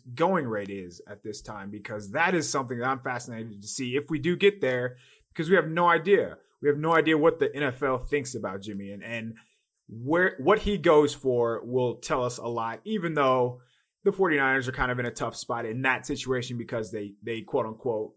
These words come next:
would have their quarterback in this, you know, hypothetical. So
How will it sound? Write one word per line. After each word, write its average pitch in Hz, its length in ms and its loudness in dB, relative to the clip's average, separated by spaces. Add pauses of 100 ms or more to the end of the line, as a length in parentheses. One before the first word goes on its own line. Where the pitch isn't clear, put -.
would 165 240 2
have 135 280 0
their 120 400 2 (340)
quarterback 123 500 0
in 131 140 -4
this, 139 400 2 (180)
you 196 80 -8
know, 104 240 -6
hypothetical. 110 720 -6
So 104 380 -4